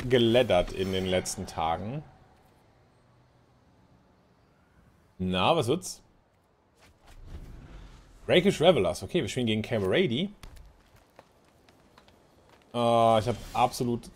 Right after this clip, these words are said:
oh, ich hab gar keinen Bock, da jetzt Sticky Fingers drauf zu knallen. Ich weiß nicht, ob's Instant Speed irgendwas gibt, aber vielleicht auch einfach nicht. Mach's einfach. Okay, das ist schon mal gut.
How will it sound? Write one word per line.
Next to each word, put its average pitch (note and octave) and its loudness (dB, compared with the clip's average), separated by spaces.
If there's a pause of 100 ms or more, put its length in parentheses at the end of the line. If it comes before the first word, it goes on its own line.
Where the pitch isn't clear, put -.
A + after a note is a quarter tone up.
oh, G#2+ -4
ich - -8
hab A2+ -8
gar B2+ 4
keinen B2+ -4
Bock, B2+ 0
da A2+ 4
jetzt A2 0
Sticky B2 -8
Fingers A#2 -2
drauf G2 -4
zu - -14
knallen. G2+ -6 (320)
Ich G2+ -4
weiß F3+ 10
nicht, D#3 2
ob's A#2 2
Instant C#3 -2
Speed A2+ -4
irgendwas A2+ -2
gibt, - -4
aber E2+ -6 (640)
vielleicht A#2+ -2
auch G2+ -2
einfach F2+ -6
nicht. G2+ -10 (300)
Mach's - -18
einfach. F#2+ -16 (4000)
Okay, E3+ 0 (240)
das C#3 4
ist - 0
schon D#3+ 2
mal D3+ 2
gut. A3 0